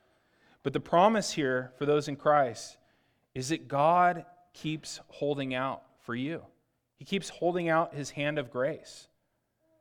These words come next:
I love Isaiah one eighteen. He says this. Listen to this. This is, so if you're in a place where, you know, you're walking with the Lord, you've fallen into sin, and you just feel like, "Maybe God's just done with me, or maybe if I could just kinda, like,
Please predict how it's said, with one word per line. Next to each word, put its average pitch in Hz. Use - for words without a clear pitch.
I 131
love 165
Isaiah 147
one 139
eighteen. 143
He 135
says 131
this. 131
Listen 170
to 143
this. 104
This 160
is, 151
so 185
if 170
you're 233
in 220
a 202
place 190
where, 151
you 143
know, 135
you're 135
walking 185
with 185
the 175
Lord, 165
you've 117
fallen 165
into 160
sin, 165
and 123
you 120
just 143
feel 165
like, 135
"Maybe 151
God's 151
just 104
done 117
with 139
me, 139
or 117
maybe 190
if 214
I 196
could 143
just 139
kinda, 156
like, 123